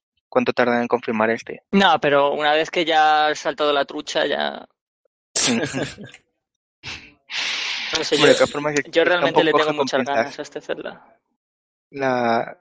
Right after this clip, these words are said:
Speaker 1: la, la historia de Zelda, la cronología está un poco pillada por pinzas. Yo creo que no lo tenían una clara y simplemente han empezado ya, como la gente se lo, se lo exigía, los fans, yo creo que al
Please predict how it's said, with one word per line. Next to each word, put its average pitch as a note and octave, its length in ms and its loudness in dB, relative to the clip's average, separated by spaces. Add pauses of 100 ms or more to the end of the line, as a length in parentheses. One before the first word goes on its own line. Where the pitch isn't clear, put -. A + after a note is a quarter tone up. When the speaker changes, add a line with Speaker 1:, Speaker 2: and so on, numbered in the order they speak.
(120)
Speaker 1:
la, C3 400 2
la B2+ 180 0
historia D3 340 2
de D3 60 2
Zelda, D3+ 300 -2
la C#3 80 2
cronología B2 480 0
está C#3 160 0
un C3 80 0
poco C3+ 180 2
pillada A#2+ 260 0
por A#2 200 -8
pinzas. A2 380 -12 (840)
Yo C3+ 160 4
creo C3+ 140 -2
que C#3 100 0
no C3+ 80 4
lo C3 80 4
tenían B2+ 280 -4
una B2 140 -4
clara C3+ 340 0
y C3 40 -4
simplemente B2 540 -2
han A#2+ 60 2
empezado A#2+ 360 -2
ya, A#2 480 0 (380)
como B2 180 4
la A#2+ 80 4
gente C3+ 240 -6
se C3+ 120 -2
lo, B2+ 100 4
se - 260 -10
lo B2+ 80 -4
exigía, C3+ 460 -2 (320)
los - 180 -4
fans, C3+ 320 0 (440)
yo C#3 80 0
creo C3+ 60 4
que C#3+ 40 8
al C3+ 60 6